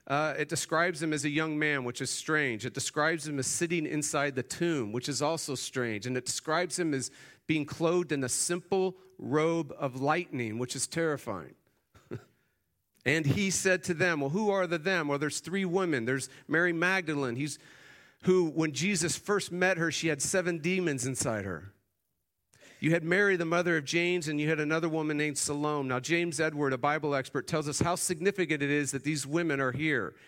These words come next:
He says this, "Their witness endows the resurrection narratives with the highest degree of probability. Unless women were actually present at the tomb,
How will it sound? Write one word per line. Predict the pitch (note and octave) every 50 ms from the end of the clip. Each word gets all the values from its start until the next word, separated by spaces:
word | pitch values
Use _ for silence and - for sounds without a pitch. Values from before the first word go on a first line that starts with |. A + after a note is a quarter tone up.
| - -
He | D3 C#3+
says | C#3+ - F3 E3+ D#3 C#3+
this, | C#3+ F3+ F3+ D3 B2
"Their | - E3 E3+ G3 F#3+
witness | F3+ G#3 G#3 - E3+ D#3 C3 A2+ - - - - - -
endows | - D#3+ D#3+ D3+ F3 E3 F#3+ G3+ F#3+ -
the | F#3+ F3
resurrection | E3+ F#3 F#3 D#3 D#3+ E3 E3+ F3+ F#3 - - D3+ D3
narratives | C#3+ C#3+ C#3+ C#3 C#3 C#3+ C3+ C3+
with | D3+ C#3
the | -
highest | B2+ - - F3+ G3 A3 A3+ A3 - - -
degree | - E3+ D3 F3+ F#3
of | F3+ F3 -
probability. | - F3+ E3+ E3 D#3+ D#3+ C3+ C3 E3 F3 E3+ D#3+ C#3 A#2 G#2 F2 - - - - - - -
Unless | - D#3 F3+ G3 G3+ D3+ - -
women | D#3+ F3+ A3 B3 B3 B3 A3
were | F#3+ F#3 E3+ -
actually | F3+ G3+ G#3+ - - - G3
present | E3+ - - G3+ G#3 A3 F3 F#3+ G3+
at | F3+ E3
the | - D3
tomb, | - - - A3 G#3+ F#3 E3+ D#3+ D#3+